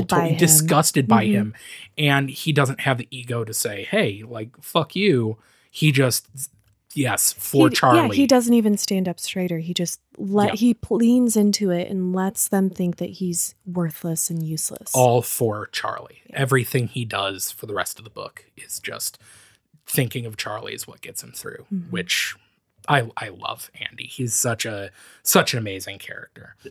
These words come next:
Speaker 1: So there's this scene where he, he pushes Cap and he says, he doesn't have a lot of time. He knows that he's in this room, and if it takes too long, they're gonna suspect something.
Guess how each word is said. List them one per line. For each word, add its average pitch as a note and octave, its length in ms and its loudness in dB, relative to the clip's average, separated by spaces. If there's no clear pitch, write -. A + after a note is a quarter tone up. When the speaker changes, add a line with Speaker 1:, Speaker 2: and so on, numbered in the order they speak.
Speaker 1:
So G#3+ 400 8
there's F3+ 260 6
this E3 180 2
scene E3 300 0
where C3+ 140 4
he, C3+ 280 -8
he - 160 -8
pushes F#3 480 2
Cap A#2 420 -2
and B2 160 2
he A#2 100 -4
says, A#2 560 -6
he - 140 -2
doesn't F3 200 6
have D#3+ 140 6
a C#3 40 2
lot B2+ 180 4
of - 60 -10
time. - 400 -10
He C#3+ 200 0
knows C3 560 2
that A#2+ 160 -6
he's A#2+ 240 -8
in D3 180 2
this C3 200 0
room, A#2+ 260 -2
and G#2 80 -8
if - 160 -8
it - 120 -10
takes - 300 -8
too A#2+ 140 -8
long, G#2+ 280 -6
they're G#2 140 -8
gonna G2+ 300 -8
suspect - 560 -4
something. G#2 480 -8